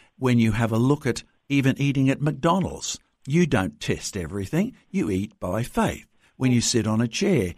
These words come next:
you don't test the chair, you sit down by faith. So faith is a characteristic of human beings for the simple reason we aren't God and we don't know everything.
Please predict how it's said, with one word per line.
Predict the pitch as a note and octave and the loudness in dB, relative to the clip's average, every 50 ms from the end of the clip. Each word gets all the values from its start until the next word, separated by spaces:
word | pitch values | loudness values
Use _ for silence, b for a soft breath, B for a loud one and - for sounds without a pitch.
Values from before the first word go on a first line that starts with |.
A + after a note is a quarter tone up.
| b b b | b b b
you | C4 | -2
don't | - A3+ - - - - | 0 0 0 0 -2 -4
test | - F#2 - - - | -4 -4 -4 -4 -6
the | - F#2+ | -8 -8
chair, | - - - A#2+ B2+ D3+ - - b b b | -6 -2 0 2 2 2 0 -4 b b b
you | b A#3 | b 2
sit | A3+ - - G#2+ - - - | 2 2 0 0 -2 -2 0
down | F3 G3 G#3 F#3+ G3 D#3 | 2 2 2 2 2 2
by | G2+ F#2 F2 F2+ | 2 0 -2 -4
faith. | - - - F2 C#2+ - - - b b b b | -4 -4 -4 -6 -6 -6 -14 -20 b b b b
So | b - - C3+ C3+ | b 0 2 2 2
faith | - - - F3+ G#3+ A3+ - - | 2 0 0 2 2 2 2 0
is | C3 A#2 - | -2 0 -2
a | G#2+ | -4
characteristic | - - - - F3+ F#3+ F#3 - - C3 C#3 D3 C#3+ - B2 - A#2+ | -6 -6 -4 -2 0 0 0 -2 -2 -2 -2 -2 -2 -4 -6 -6 -6
of | A2 - | -6 -4
human | - C#3+ C3+ A#2+ A2+ G#2+ | 0 2 2 4 4 2
beings | G2 A2 C3+ B2+ A2 F#2+ | 2 2 2 2 2 0
for | - - A2 | -2 -4 -4
the | G2 G2 | -2 0
simple | - - G#3+ G#3+ - A#2+ A#2 | 2 2 2 2 2 0 -2
reason | G#2+ G#2 G#2+ A2+ G#2+ A2+ G2+ | 0 2 2 2 2 2 0
we | G#2 G#2 | 0 2
aren't | A2+ C3+ F#3+ A#3 - | 0 0 0 0 -2
God | - A2+ G2+ G2+ G#2 G#2+ - - | -2 0 2 2 2 2 0 0
and | A2+ G#2+ F#2+ | -2 -2 0
we | G#2 G#2 | 0 -2
don't | F#2 - C3+ E3+ G3+ - D3 | 0 0 0 0 0 0 -2
know | G#2+ F#2 F2+ | -2 -2 -2
everything. | F#2+ F#2+ F#2 G2 G2 - A2 A2 A2 A2 B | -2 -2 -2 -4 -4 -4 -2 -2 -2 -2 B